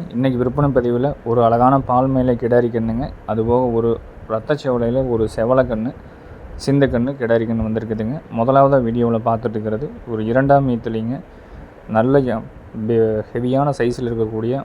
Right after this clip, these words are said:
மடிகாம்பு சுத்தத்தில் இருக்கக்கூடிய ஒம்பது மாசம் சினை நிறைவான மயிலை மாடு, இரண்டாம் ஈத்து மாடு, கடைப்பல் முளைப்பு மாடுங்க. ஆண்கள், பெண்கள் எல்லாருமே பிடிச்சிக்கிற மாதிரியும்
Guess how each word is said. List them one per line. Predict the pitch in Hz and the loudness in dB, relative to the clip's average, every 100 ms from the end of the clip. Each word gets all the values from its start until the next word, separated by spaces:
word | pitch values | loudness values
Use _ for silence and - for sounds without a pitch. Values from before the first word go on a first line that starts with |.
| 117 | -4
மடிகாம்பு | 113 127 131 127 | 0 2 2 0
சுத்தத்தில் | 123 123 110 117 | -4 -8 -4 -2
இருக்கக்கூடிய | 110 107 110 113 127 117 | -2 -4 -4 -4 -2 -2
ஒம்பது | 117 123 117 117 | 0 0 0 0
மாசம் | 120 139 135 127 | 0 -2 -4 -6
சினை | 117 120 | -4 -2
நிறைவான | 117 110 110 110 147 - - - - - - - - 113 | 0 0 0 -2 -4 -8 -16 -18 -18 -20 -20 -18 -2 4
மயிலை | 123 139 131 | 6 6 6
மாடு, | 123 123 143 | 4 2 0
இரண்டாம் | 117 120 123 120 | 0 4 4 4
ஈத்து | 113 113 | 0 -2
மாடு, | 110 139 135 | 0 0 2
கடைப்பல் | 113 113 120 117 | 2 4 2 2
முளைப்பு | 110 110 107 | 0 -2 -2
மாடுங்க. | 107 104 107 - 120 | -2 -4 -10 -2 0
ஆண்கள், | 135 135 127 | 2 2 2
பெண்கள் | 120 117 127 117 | 0 2 2 0
எல்லாருமே | 110 110 120 117 | 2 2 0 -2
பிடிச்சிக்கிற | 120 120 123 120 107 | -2 -4 -2 -4 -2
மாதிரியும் | 107 110 120 | -4 -4 -4